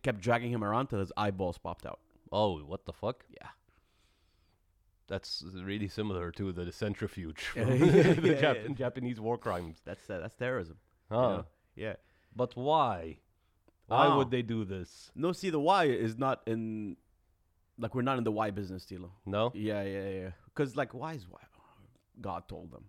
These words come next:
Speaker 1: or
Speaker 2: Mm.
Speaker 1: I don't know.
Speaker 2: Is that how it works? 'Cause aren't they, like, called, given titles like Grand Wizard or
Speaker 1: <laughs>
Speaker 2: Super Cyclops or something like
Speaker 1: There's, like, a
Speaker 2: that?
Speaker 1: dragon,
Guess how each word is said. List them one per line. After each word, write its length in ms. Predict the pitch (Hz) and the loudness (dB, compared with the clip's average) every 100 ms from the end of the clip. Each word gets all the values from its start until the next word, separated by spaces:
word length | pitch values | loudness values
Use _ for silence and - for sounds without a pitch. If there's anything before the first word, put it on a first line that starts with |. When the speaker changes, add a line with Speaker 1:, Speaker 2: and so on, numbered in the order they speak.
| _ - | _ -16
Speaker 1:
or 160 | 76 | -14
Speaker 2:
Mm. 200 | - 120 | -10 -10
Speaker 1:
I 80 | 101 | -8
don't 120 | 92 | -8
know. 200 | 80 62 - _ - | -10 -16 -20 _ -10
Speaker 2:
Is 120 | 170 | -4
that 140 | 220 233 | -2 0
how 200 | 240 220 | 2 2
it 40 | |
works? 280 | 214 277 - | 2 -2 -4
'Cause 220 | 196 165 | -6 -6
aren't 260 | 170 185 196 | -2 -2 0
they, 160 | 202 | -4
like, 240 | 190 180 - | 0 -2 -2
called, 500 | 147 156 160 131 120 | 0 0 -2 -12 -4
given 260 | 143 147 135 | -4 -2 0
titles 480 | 120 127 143 127 | 2 4 2 2
like 180 | 117 110 | 0 0
Grand 380 | 95 110 117 123 | 0 0 2 2
Wizard 500 | 104 113 117 131 127 | 0 -2 2 2 0
or 380 | 92 98 107 107 | -2 0 2 0
Speaker 1:
<laughs> 320 | - - - | -4 -16 -4
Speaker 2:
Super 260 | 131 123 131 | -2 0 0
Cyclops 640 | - 117 117 135 139 - 139 | 2 0 2 2 2 2 0
or 100 | 127 | 2
something 360 | 139 117 139 | 2 0 -2
like 60 | 123 | -2
Speaker 1:
There's, 100 | 123 | 0
like, 80 | 135 | -2
a 40 | 117 | 0
Speaker 2:
that? 40 | |
Speaker 1:
dragon, 420 | 113 123 139 131 | 2 2 0 -6